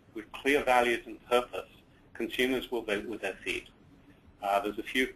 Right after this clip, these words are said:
press clippings there from articles, and just a simple Google of B Corp will yield thousands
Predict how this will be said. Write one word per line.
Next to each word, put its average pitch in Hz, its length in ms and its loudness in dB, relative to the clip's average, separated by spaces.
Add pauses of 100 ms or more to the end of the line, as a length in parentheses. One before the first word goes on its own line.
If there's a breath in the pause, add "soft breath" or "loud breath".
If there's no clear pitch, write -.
(200)
press 120 240 8
clippings 117 460 -4
there 110 420 4
from 104 320 0
articles, 110 540 2
and 98 180 -8
just - 220 -12
a - 40 -18 (140)
simple 139 280 -2 (120)
Google 120 320 -2
of 104 140 -10
B 110 100 0
Corp 107 340 -2
will 101 320 -4 (220)
yield 110 360 -2 (120)
thousands 117 500 4